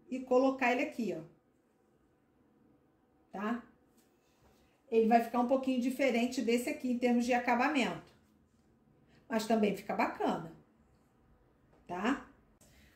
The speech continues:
Aí, turma, olha só, finalizado. Viu como é que ficou bem menor, ó? Aqui, ó. Se a pessoa tiver uma mão grande, tudo bem. Mas se tiver uma mão pequenininha igual a minha, ó,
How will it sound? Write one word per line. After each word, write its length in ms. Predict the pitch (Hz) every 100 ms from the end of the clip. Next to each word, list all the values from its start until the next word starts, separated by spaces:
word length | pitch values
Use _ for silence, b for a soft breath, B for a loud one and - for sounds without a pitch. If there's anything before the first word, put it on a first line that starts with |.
| b -
Aí, 460 | 403 254 277 269
turma, 520 | 254 220 226 208 220
olha 200 | 285 349
só, 420 | 247 - 262 269 269
finalizado. 720 | 349 294 262 220 226 247 240
Viu 140 | 302
como 100 | 294
é 60 | 269
que 60 |
ficou 180 | 269 247
bem 160 | 226 285
menor, 380 | 262 277 294 202
ó? 880 | 160 - _ _ _ _ _ _
Aqui, 180 | 220 220
ó. 100 | 214
Se 140 | 175 453
a 60 |
pessoa 260 | 427 403 330
tiver 180 | 302 302
uma 120 | 285
mão 220 | 277 285
grande, 360 | 262 269 330 403
tudo 240 | 440 427
bem. 160 | - 220
Mas 140 | 254
se 80 | -
tiver 160 | 339
uma 80 | 320
mão 140 | 320 311
pequenininha 440 | - 320 285 285
igual 180 | 269 285
a 40 |
minha, 380 | 269 330 339
ó, 40 | 208